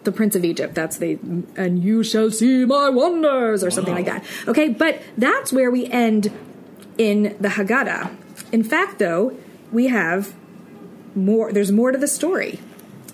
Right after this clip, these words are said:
Speaker 1: It says, "Vayivi'enu el hamakom hazeh, vayiten lanu et haaretz hazot, eretz zavat chalav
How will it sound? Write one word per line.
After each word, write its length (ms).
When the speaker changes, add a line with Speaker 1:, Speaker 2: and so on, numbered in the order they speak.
Speaker 1:
It 160
says, 460
"Vayivi'enu 1000
el 160
hamakom 600
hazeh, 400
vayiten 540
lanu 260
et 100
haaretz 440
hazot, 520
eretz 460
zavat 220
chalav 520